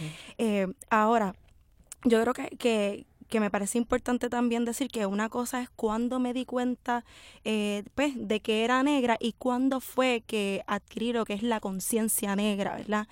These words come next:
Eh, de lo que habla Vico, el activista negro, ¿verdad? Y ese trabajo, o esa, esa conciencia negra,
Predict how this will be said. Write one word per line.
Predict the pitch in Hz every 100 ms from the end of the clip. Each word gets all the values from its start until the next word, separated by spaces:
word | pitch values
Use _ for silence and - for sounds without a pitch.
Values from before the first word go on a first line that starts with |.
| - - - -
Eh, | 202 190 190
de | 180 202
lo | 202
que | 208 190 185
habla | 190 214 226 208 185
Vico, | 180 233 - 190 180
el | 202
activista | 185 - 196 196 - 220 202 185 -
negro, | 208 220 214 190
¿verdad? | 185 208 220 - - - - -
Y | 233 220 208
ese | - 233 285 285
trabajo, | 277 262 285 277 240 220 220
o | 208 202
esa, | 190 -
esa | 226 -
conciencia | 254 247 - 240 240 254 240
negra, | 262 269 226 208